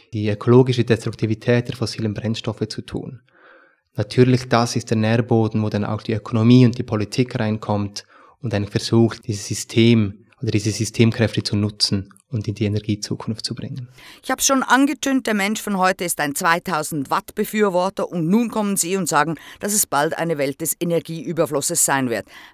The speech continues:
Speaker 2: Was macht das mit uns?
Speaker 1: Ähm,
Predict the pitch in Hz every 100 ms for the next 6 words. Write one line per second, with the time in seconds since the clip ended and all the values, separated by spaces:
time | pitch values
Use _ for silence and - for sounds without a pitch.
0 | - 240 - 247 381 - 143 131 170 143
1 | - 156 127 - - - 170 113 107 104
2 | 110 -